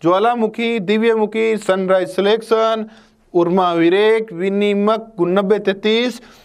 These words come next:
जीएयूसीएच एक, जीसीएच दो, जीसीएच पाँच।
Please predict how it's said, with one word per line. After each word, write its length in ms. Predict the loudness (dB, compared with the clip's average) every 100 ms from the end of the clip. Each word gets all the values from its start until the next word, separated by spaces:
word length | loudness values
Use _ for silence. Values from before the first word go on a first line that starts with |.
| -6
जीएयूसीएच 840 | 0 2 2 2 0 2 0 0 0
एक, 400 | 2 2 2 -2
जीसीएच 500 | -4 -2 0 0 0
दो, 360 | 0 2 2
जीसीएच 500 | 0 -4 -2 -2 -2
पाँच। 480 | -2 -2 -2 -6 -20